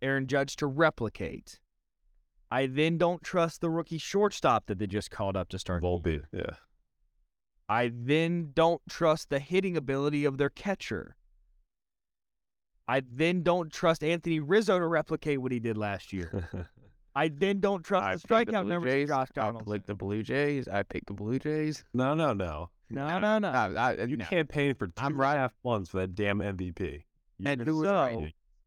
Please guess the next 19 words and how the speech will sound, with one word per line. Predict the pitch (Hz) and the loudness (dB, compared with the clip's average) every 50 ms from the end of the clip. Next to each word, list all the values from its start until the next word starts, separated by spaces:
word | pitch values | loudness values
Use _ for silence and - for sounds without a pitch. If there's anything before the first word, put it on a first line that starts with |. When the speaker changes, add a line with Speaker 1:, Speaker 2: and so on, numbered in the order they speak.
| _ _ _ _ _ _ _ _ _ _ _ _ _ _ _ _ _ | _ _ _ _ _ _ _ _ _ _ _ _ _ _ _ _ _
Speaker 1:
with | - 127 - 104 | -6 -4 -2 0
Speaker 2:
you | 104 | 2
were | - | 2
Speaker 1:
that | 160 180 | 2 2
Speaker 2:
still | 165 - 160 | 2 0 0
Speaker 1:
being | 180 185 185 180 165 156 | 2 2 0 0 0 -2
said, | - - - 160 151 135 113 98 87 - - - - _ _ _ _ _ _ _ _ _ _ _ _ _ _ _ _ _ _ _ _ _ | -4 -4 0 2 2 2 2 0 -2 -4 -8 -12 -16 _ _ _ _ _ _ _ _ _ _ _ _ _ _ _ _ _ _ _ _ _
Speaker 3:
You're | - 123 107 | -4 -2 -2
going | 95 98 101 104 | 0 0 0 -2
with | 104 - | -2 -2
the | 113 104 | -2 -2
Yankees. | 95 92 - - - - - - - - _ _ _ - | -2 -4 -6 -8 -12 -14 -18 -20 -20 -20 _ _ _ 0
Speaker 1:
No, | 135 131 117 104 | 2 4 4 4
I'm | 98 107 113 | 2 2 2
not | 104 98 95 | 0 -2 -2
going | - 95 92 | -4 -6 -10
with | 92 - | -10 -10
the | - - | -12 -14
Yankees. | - - - | -14 -14 -18